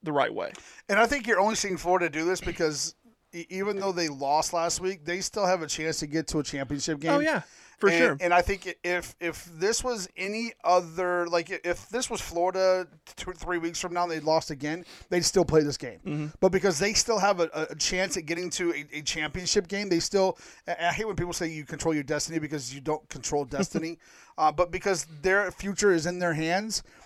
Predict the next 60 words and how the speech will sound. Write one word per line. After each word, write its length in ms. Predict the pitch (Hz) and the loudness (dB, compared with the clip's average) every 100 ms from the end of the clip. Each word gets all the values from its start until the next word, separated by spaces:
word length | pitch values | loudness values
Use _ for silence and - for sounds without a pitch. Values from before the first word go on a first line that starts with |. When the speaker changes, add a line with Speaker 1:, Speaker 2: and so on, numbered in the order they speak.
| _ | _
Speaker 2:
they're 180 | 165 190 | 2 4
going 220 | 202 202 | 2 0
to 120 | 185 | -2
take 300 | 147 190 180 | 0 0 0
this 160 | 180 165 | 0 0
step 320 | - 175 147 | 4 4 4
to 160 | 170 170 | 0 0
ensure 280 | 156 180 | 2 2
that 140 | 165 151 | 2 0
they 80 | 160 | -4
can 160 | 170 | -2
play 180 | 160 160 | 4 6
a 20 | |
game 180 | 147 151 | 4 0
healthy 300 | 147 147 151 | 4 4 4
that 200 | 143 139 | 2 2
matters 420 | 147 151 147 147 | 4 4 4 0
at 60 | 120 | -4
the 140 | 139 | -8
end 100 | 143 | -6
of 120 | 139 127 | -6 -8
the, 80 | - | -4
at 100 | 143 | -4
the 100 | 143 | -2
end 100 | 139 | -6
of 60 | 127 | -6
the 60 | 113 | -12
day. 140 | 90 - - | -14 -16 -12
Speaker 1:
Yeah, 220 | 220 214 | 2 4
no, 180 | 156 147 | 6 4
uh, 260 | 127 - 120 | 2 -4 -4
one 180 | 170 185 | 0 2
hundred 160 | 165 | 0
percent 300 | 135 143 110 - | -2 -6 -10 -10
true. 300 | - 156 139 | -2 0 0
And, 160 | 143 135 | -4 -4
you 80 | |
know, 240 | 156 131 - - _ _ _ | -2 -2 -4 -12 _ _ _
when 240 | 170 175 | -4 -2
you 80 | 170 | 2
have 240 | 196 190 | 4 4
the 80 | 175 | 4
opportunity 480 | 165 156 170 160 156 | 2 2 -2 0 -2
to 180 | - 160 | -2 -8
still 240 | - - 156 | -4 -4 -2
compete, 460 | 151 180 175 - - _ _ _ - | -4 -4 -6 -8 -20 _ _ _ -8
you 180 | 170 | -2
wanna 160 | 170 160 | 2 2
put 160 | 170 151 | 2 0
your 80 | |
team 200 | 143 165 | 0 -2
in 60 | 143 | -2
the 60 | 135 | 0
best 180 | 139 | -2
pos-, 160 | 147 143 - | -2 -12 -4
best 240 | 165 156 | 0 0
position 380 | 156 151 - - _ | -2 -4 -4 -10 _
to 160 | - 185 | -8 -8
compete. 400 | - 135 - 131 | -8 -14 -14 -4
Speaker 2:
Yep. 180 | 180 | -2